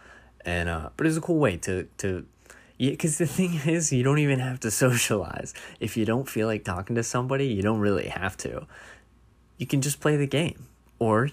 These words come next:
you can have a good time and also have some small talk or whatever. Talk about your dreams, your desires, what animal you're gonna leave in your five-star review of Internet Whatnots. Anyways,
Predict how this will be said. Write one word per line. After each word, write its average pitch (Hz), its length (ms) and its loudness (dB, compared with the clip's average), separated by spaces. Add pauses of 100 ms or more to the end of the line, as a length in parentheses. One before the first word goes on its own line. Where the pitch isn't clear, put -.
you 131 240 -4
can 135 120 0
have 135 160 0
a 131 40 -4
good 131 160 0
time 131 420 0
and 123 160 0
also 135 300 2
have 135 200 0
some 131 160 -6
small 135 260 -2
talk - 400 -10 (160)
or 90 80 -2
whatever. 67 460 -6 (160)
Talk 110 160 -2
about 113 180 2
your - 100 -2
dreams, 101 540 -2
your 90 100 -4
desires, - 760 -6 (500)
what 104 220 2
animal 95 340 -2
you're 85 160 -4
gonna 90 180 -2
leave 85 540 -4 (120)
in 92 100 -6
your 85 100 -4
five-star 92 360 -2
review 80 240 -4
of 73 100 -4
Internet 80 240 -4
Whatnots. - 560 -6 (120)
Anyways, 104 640 0